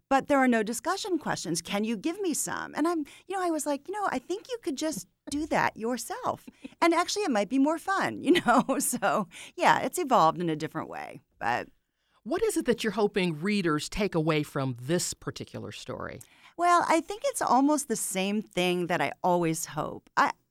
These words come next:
Speaker 1: I, I am just a huge fan of women in general. I think we are the strongest beings on the planet. And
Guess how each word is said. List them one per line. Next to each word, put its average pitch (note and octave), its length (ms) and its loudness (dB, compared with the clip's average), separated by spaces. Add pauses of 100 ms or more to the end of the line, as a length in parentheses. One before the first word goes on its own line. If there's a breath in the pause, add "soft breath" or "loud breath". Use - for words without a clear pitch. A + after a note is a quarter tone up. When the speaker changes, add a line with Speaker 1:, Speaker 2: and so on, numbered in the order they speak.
(100)
Speaker 1:
I, F4 440 2 (100)
I C#4 120 0
am C#4 120 2
just A#3+ 220 -4
a - 20 -6
huge G#3+ 400 -8
fan F3+ 380 -2 (100)
of D#3+ 300 0 (420)
women F3 340 2
in D3 220 -2
general. E3+ 560 -2 (340 soft breath)
I E3+ 60 -4
think F#3+ 220 -6
we F#3+ 100 2
are F3+ 140 2
the F3 80 -4
strongest E3 580 -2
beings E3+ 380 0
on E3+ 160 -4
the D#3+ 80 -8
planet. D3+ 580 -4 (420 soft breath)
And F#3 540 -2